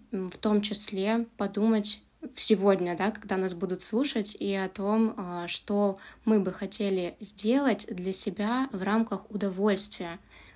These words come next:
в рамках каких-то приятных дел и в рамках того, чтобы в конце года, да, вспомнить, как прошёл год, и вспомнить те счастливые воспоминания, которые этот год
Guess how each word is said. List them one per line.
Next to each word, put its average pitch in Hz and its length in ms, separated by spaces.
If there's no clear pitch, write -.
в - 40
рамках 208 260
каких-то 208 400
приятных 202 760
дел 269 420
и 214 260
в 185 60
рамках 208 400
того, 233 580
чтобы 196 600
в - 60
конце 208 420
года, 214 580
да, 208 140
вспомнить, 226 760
как 202 200
прошёл 190 380
год, 214 300
и 220 100
вспомнить 208 600
те 208 120
счастливые 185 500
воспоминания, 196 720
которые 190 360
этот 175 200
год 233 300